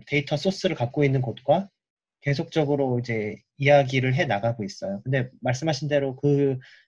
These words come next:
데이터라는 것은 어쩌면은 그 기업에게 있어서도 노하우고 영업 기밀이고 이럴 수 있거든요.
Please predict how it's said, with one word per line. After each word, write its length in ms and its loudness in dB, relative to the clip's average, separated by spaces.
데이터라는 560 4
것은 340 2
어쩌면은 800 -2
그 500 0
기업에게 420 2
있어서도 500 -4
노하우고 880 0
영업 240 0
기밀이고 420 0
이럴 160 -2
수 160 -4
있거든요. 460 -8